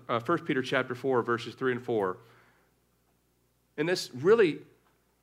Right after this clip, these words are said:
ministered to me when I first got saved, because when I was in college, I bartended. You know, I just, I did a lot of partying, all that kind of stuff. But Peter writes, "For we have spent enough of our past lifetime in doing the will of the Gentiles,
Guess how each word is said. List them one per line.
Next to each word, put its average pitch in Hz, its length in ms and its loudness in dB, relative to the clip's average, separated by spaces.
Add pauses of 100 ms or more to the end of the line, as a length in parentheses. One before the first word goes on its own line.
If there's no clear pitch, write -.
(100)
ministered 170 440 4
to 131 60 0
me 131 100 6
when 131 120 4
I 131 100 6
first 160 340 0
got 135 200 0
saved, 151 360 -2
because 117 200 -4
when 160 140 -4
I 196 80 4
was 151 160 2
in 131 80 -2
college, 139 380 2
I 104 100 2
bartended. 143 760 2 (680)
You - 60 2
know, 120 100 6
I 110 120 4
just, 113 240 -4 (120)
I 104 120 -4
did 107 120 -4
a 113 40 -2
lot 127 160 0
of 120 80 -10
partying, 147 400 2
all 131 160 4
that 147 200 0
kind 143 200 -2
of 135 80 -6
stuff. 147 280 0
But 131 160 -4
Peter 196 280 6
writes, 147 340 6 (240)
"For 180 140 2
we 233 160 4
have 285 100 4
spent 196 260 6
enough 160 380 4
of 175 140 -2
our 151 120 6
past 170 460 0
lifetime 156 480 2
in 123 80 0
doing 139 240 2
the 131 80 2
will 139 240 4
of 139 60 2
the 139 60 -2
Gentiles, 127 720 2